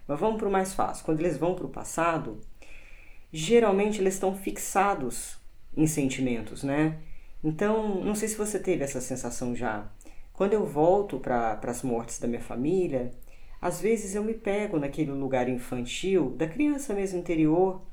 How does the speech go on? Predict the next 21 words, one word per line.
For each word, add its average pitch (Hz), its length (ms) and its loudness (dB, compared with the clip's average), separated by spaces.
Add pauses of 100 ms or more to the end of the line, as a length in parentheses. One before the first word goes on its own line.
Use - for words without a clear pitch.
(600)
É, 151 340 8 (100)
eles 190 240 2
não 226 100 2
morreram 208 480 4
quando 185 220 0
eu 156 120 6
era 139 240 4
criança, 131 920 0 (440)
mas 175 280 2
é 196 80 2
a 196 80 0
criança 220 400 0
interior 180 320 2
que 175 120 -2
é 175 40 2
chamada 131 680 -2 (100)
a 135 60 -6
respeito 131 440 -2
da 135 120 0
morte 123 340 -2
deles. 110 500 -6